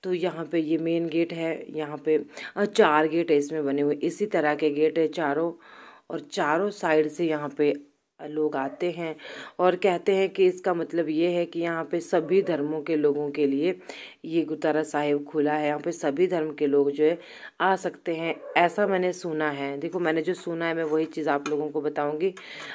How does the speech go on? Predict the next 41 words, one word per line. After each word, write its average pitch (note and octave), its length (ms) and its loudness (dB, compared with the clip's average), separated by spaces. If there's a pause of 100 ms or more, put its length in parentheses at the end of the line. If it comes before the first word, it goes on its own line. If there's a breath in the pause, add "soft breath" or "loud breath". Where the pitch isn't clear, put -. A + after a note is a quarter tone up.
अच्छा, G3+ 180 0
एक G#3+ 160 4
परमजीत F3+ 420 0
करके D#3+ 380 -2
हैं, F3 80 0
वो D#3+ 100 2
औरत D#3 200 2
आंटी, D#3 300 -4
मुझ-, D#3+ 180 -6
मुझे E3 300 0
आपको D3+ 280 4
ना F#3+ 80 0
कुछ F#3 140 0
जानकारी D3 500 2
देनी C#3+ 280 4
है। D#3 80 2
सही D3+ 240 2
बात D3+ 280 0
है, F3+ 60 0
मुझे E3 180 0
कोई E3+ 120 2
अच्छी D3+ 220 -2
चीज़ D#3 260 -2
सिखाए E3 400 0 (500 loud breath)
तो F3 80 -4
मैं E3+ 100 2
ज़रूर D#3 320 2
सीखूंगी। E3 480 -4
तो E3+ 140 -4
वो D#3 100 -2
बाबा C#3+ 380 0
जी D3 320 0
नहीं D3+ 260 -2
बोलना D#3+ 320 -2
कहते, D#3 240 -4
वो D#3+ 120 -2
गुरुद्वारा D3+ 460 0
साहिब C#3 380 -2
है। D3+ 80 2
तो D#3 120 -4
बिल्कुल, D3+ 500 -2